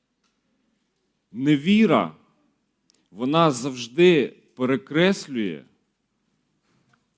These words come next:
шлях до Божої відповіді. Якщо є невіра, не буде спасіння. Якщо є невіра, не буде відповіді на наші молитви.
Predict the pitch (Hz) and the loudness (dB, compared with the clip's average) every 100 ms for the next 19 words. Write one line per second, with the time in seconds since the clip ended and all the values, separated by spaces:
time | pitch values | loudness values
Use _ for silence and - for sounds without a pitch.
0 | _ _ _ _ _ _ _ - - 123 | _ _ _ _ _ _ _ -16 -4 2
1 | 156 170 - _ _ 104 107 101 127 117 | 4 2 -2 _ _ -14 -12 -4 -4 -4
2 | 117 98 95 - _ 71 65 _ _ _ | -8 -10 -14 -18 _ -20 -20 _ _ _
3 | _ _ _ _ _ 120 - - 180 185 | _ _ _ _ _ -4 -4 2 6 6
4 | 180 175 170 165 202 202 110 80 _ _ | 4 -4 -8 -2 0 2 0 -4 _ _
5 | _ _ _ _ _ _ _ _ _ _ | _ _ _ _ _ _ _ _ _ _
6 | _ _ _ 90 104 113 135 131 - 127 | _ _ _ -18 -12 -8 -2 -4 -4 -16
7 | - 113 90 73 67 _ _ _ _ _ | -14 -12 -12 -14 -20 _ _ _ _ _
8 | _ _ _ - 113 - 170 165 170 170 | _ _ _ -12 -10 -6 0 4 4 0
9 | 170 170 170 202 170 104 73 _ _ _ | -6 -6 -2 -2 0 -2 -4 _ _ _
10 | _ _ _ 98 107 120 156 156 131 131 | _ _ _ -14 -12 -6 -2 0 0 0
11 | 170 - 156 127 110 117 107 107 113 127 | -4 -4 -6 -6 -4 -4 -4 -6 -8 -8
12 | - 123 123 123 101 82 73 | -8 -10 -8 -8 -8 -12 _